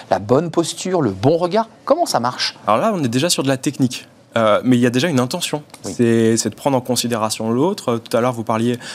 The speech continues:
Speaker 2: de bienveillance, c'est comment est-ce qu'on l'intègre dans l'équation de la décision, comment est-ce qu'on fait en sorte qu'il se sente à l'aise, euh, puisque nous, on part d'un postulat qui est assez simple, c'est que l'être humain fait des choses qui font sens pour lui.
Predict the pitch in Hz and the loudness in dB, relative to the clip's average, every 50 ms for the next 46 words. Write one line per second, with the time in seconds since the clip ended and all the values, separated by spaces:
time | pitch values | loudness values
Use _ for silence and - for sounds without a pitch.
0 | - - - 107 113 113 107 110 123 127 117 123 120 131 143 - - 113 110 - | -12 -10 -2 0 0 0 2 0 0 0 0 0 0 0 -2 -2 -4 -6 -4 -2
1 | 131 127 139 139 - - 113 110 117 123 123 - 139 135 117 110 101 107 113 117 | -2 0 0 -2 -2 -2 0 0 0 0 0 -2 -4 -4 -2 -4 -4 -2 0 0
2 | 117 113 - 120 120 - - 127 117 113 110 107 113 110 - - 113 113 160 214 | 0 0 0 -2 -2 -2 -2 -2 -2 -2 -2 0 -2 -2 -2 -4 -4 -2 0 0
3 | 254 - - 135 131 127 - - 123 - - 123 120 110 - 131 131 - - - | 0 -2 -2 -2 -2 -2 -2 -4 -4 -4 -2 -4 -4 -2 -4 -4 -6 -6 -8 -8
4 | 120 - 107 101 - 120 117 110 120 117 135 196 233 220 220 - - - - - | -6 -6 -6 -4 -4 -4 -2 0 0 2 2 2 0 -2 -4 -10 -16 -18 -16 -16
5 | - - - - 107 110 110 110 110 107 107 107 104 110 113 - - 135 127 - | -16 -10 -6 -4 0 2 2 4 4 4 4 4 2 2 0 -2 -4 -4 -4 0
6 | - 139 131 - - 135 147 165 143 123 139 135 127 127 127 123 127 120 - - | 0 0 0 0 0 0 2 2 0 0 0 0 0 -2 -2 -2 -2 -4 -2 -2
7 | 127 131 127 117 110 - 120 110 - - 180 190 - - 120 113 - 117 113 113 | -2 -2 -2 -2 -2 -2 -4 -2 -2 -2 -2 -2 -4 -6 -6 -2 0 2 2 2
8 | 117 131 127 - - 123 135 160 - - 120 117 117 - - 151 160 156 131 - | 2 2 0 -2 -2 -4 -4 -4 -4 -4 -4 -4 -2 -2 -2 -2 -2 -4 -8 -14
9 | - - 131 - - 131 120 - - - 156 151 - - - - 139 123 120 113 | -12 -12 -10 -8 -6 -6 -6 -6 -6 -6 -6 -6 -6 -6 -2 0 2 2 2 0
10 | 110 - | -4 -6